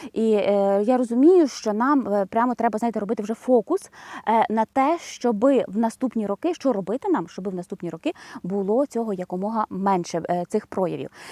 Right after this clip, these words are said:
І ви знаєте, я сьогодні вирішила, е, ну, перше хочу вам показати, як вона виглядає. Думаю, що багато з вас уже, напевно,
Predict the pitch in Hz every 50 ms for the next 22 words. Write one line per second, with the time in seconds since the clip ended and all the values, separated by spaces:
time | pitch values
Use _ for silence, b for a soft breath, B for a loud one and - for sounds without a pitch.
0 | B 254 - 233 254 233 214 240 - 311 392 440 339 311 - 294 302 277 294 240
1 | 269 277 277 - 254 240 233 202 - - _ - _ _ _ _ _ _ _ _
2 | _ _ _ _ _ _ _ _ _ - 208 214 247 311 - - - 302 277 -
3 | 254 294 262 - 262 254 240 226 - 233 240 262 240 233 247 202 - 214 254 226
4 | - 220 220 202 214 220 214 208 285 277 247 202 240 220 196 196 - 185 165 -
5 | - 190 190 - 175 165 175 170 170 - - 160 165 175 165 160 - 170 160 147
6 | 151